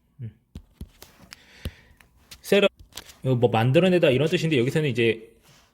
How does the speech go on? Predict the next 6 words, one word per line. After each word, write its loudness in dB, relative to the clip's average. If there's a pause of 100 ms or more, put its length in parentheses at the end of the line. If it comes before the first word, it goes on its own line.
(600)
설정하다 2
이런 0
뜻이 -6
있는데, -2
여기서 -4
그냥 -4